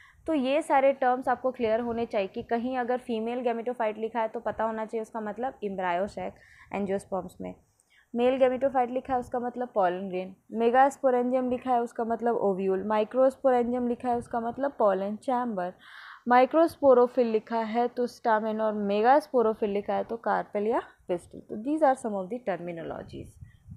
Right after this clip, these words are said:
Next हम देखते हैं structure of pollen grain and structure of ovule। तो अगर हम पहले देखें pollen grain का structure, तो pollen grain को हम क्या बोलते हैं? Male gametophyte, जैसा कि अभी हमने थोड़ी देर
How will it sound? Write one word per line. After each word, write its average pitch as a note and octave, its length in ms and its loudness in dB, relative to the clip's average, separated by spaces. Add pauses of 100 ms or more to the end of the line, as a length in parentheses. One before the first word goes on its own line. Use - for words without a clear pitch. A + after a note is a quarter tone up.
(1300)
Next C#4+ 260 -4
हम D4+ 140 0
देखते B3+ 280 0
हैं C4+ 140 -2
structure B3+ 640 -4
of B3 120 -2 (140)
pollen F#3+ 400 -2
grain G3+ 260 -4
and G#3+ 280 -8
structure A3+ 440 -6
of - 120 -10
ovule। F#3 400 -6 (800)
तो C4+ 80 0
अगर C#4+ 340 6
हम D4 240 -4
पहले B3+ 300 4
देखें B3+ 420 0 (220)
pollen A#3 340 4
grain A3+ 200 -2
का G3+ 140 0
structure, - 400 -8
तो - 180 -14 (120)
pollen B3+ 340 6
grain C4+ 220 2
को D4 100 -2
हम C#4 120 -2
क्या B3 200 2
बोलते A#3+ 280 -2
हैं? B3 60 0
Male A3 400 -4
gametophyte, F#3+ 640 -2
जैसा G#3 200 -4
कि A3+ 120 -6
अभी A#3 120 -2
हमने A3+ 200 -4
थोड़ी G#3+ 220 -4
देर F#3+ 120 -4